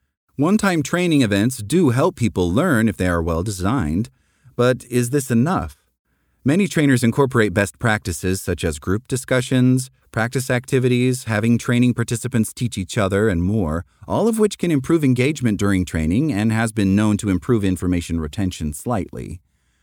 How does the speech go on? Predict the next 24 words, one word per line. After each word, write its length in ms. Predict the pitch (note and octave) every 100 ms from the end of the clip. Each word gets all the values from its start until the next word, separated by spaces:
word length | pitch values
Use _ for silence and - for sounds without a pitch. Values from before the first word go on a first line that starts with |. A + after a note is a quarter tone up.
| _ _ _
But 140 | - C3
even 240 | F#3 A#3
the 40 | F#3+
most 300 | C#3 C3 B2+
optimistic 720 | A2+ B2 A#2 G#2+ A2 A2 F2+
studies 420 | - A2 A2 F#2
of 140 | D#2+
retention 480 | E2 - A2+ B2 A2+
rates 320 | F2+ E2+ - -
say 220 | - B2+
your 240 | B2 B2
employees 560 | E3+ F3 D#3 B2+ A#2 A2+
will 140 | A#2
forget 440 | - A2+ C3+ A2 -
fifty 440 | - D#3 D3 D#3
percent 440 | C#3 C3 B2+ G2+ G2
of 100 | G2+
what 160 | G2+
they 160 | - F#2+
learn 260 | G2 G2
within 260 | F#2+ F2 A2
a 40 |
few 200 | F#2 G2
days. 500 | F2 F2+ D#2+ E2 -